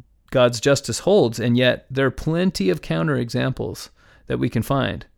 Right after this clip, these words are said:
where both the righteous are made to suffer and the wicked are made to prosper. And then, uh, in, in one of the cycles of these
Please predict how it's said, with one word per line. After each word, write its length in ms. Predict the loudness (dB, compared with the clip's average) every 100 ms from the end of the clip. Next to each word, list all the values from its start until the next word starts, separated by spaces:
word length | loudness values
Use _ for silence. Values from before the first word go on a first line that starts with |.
| _ _ _
where 160 | -2
both 300 | 0 0 0
the 100 | 0
righteous 560 | 2 2 2 0 0 -2
are 140 | -2
made 240 | 0 -2 -2
to 100 | -6
suffer 400 | -2 -2 -2 -2
and 140 | 0
the 80 | -2
wicked 320 | -4 -6 -6
are 60 | -6
made 200 | -6 -8
to 60 |
prosper. 580 | -8 -6 -6 -10 -14 -16 _ _ _ _ _ _ _ _ _ _ _ _ _ _ _ _ _ _ -6
And 180 | 0 2
then, 460 | 4 4 2 0 -2
uh, 520 | 0 2 2 0 -2 -8 _ _ _ _ _ _ _
in, 240 | -4 -2 0
in 160 | 0 2
one 160 | 2
of 60 | 2
the 60 | 0
cycles 460 | 2 0 0 -2
of 140 | -2 -2
these 360 | -2 -2 -6